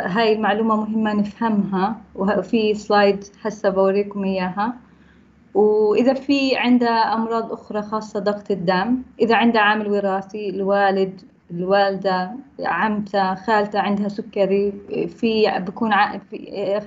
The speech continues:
احتمالية عالية إنه يكون هو مع سكري. إذا عنده نمط حياة يخلو من الرياضة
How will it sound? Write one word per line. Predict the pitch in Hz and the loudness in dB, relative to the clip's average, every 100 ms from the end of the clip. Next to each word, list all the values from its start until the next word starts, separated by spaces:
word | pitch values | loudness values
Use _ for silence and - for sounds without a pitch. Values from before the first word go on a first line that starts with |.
| - | -8
احتمالية | 202 - 220 226 240 226 | -10 -6 -2 2 4 4
عالية | 214 233 226 | 4 2 0
إنه | 208 202 | -4 -6
يكون | 202 247 220 | -6 -4 -2
هو | 233 226 | -2 -2
مع | 214 185 | -4 -4
سكري. | 196 196 - 190 220 285 - _ _ _ _ _ _ - | -6 -10 -6 -6 -4 -8 -10 _ _ _ _ _ _ -4
إذا | 214 233 | 2 4
عنده | 311 277 | 6 6
نمط | 269 285 294 285 | 6 4 2 0
حياة | - - 247 262 269 254 | -6 -6 -4 0 0 0
يخلو | 269 285 - 233 226 | -2 -6 -10 -8 -4
من | 254 | -2
الرياضة | 262 240 240 220 175 165 170 | -2 -2 -2 -2 -4 -8 -12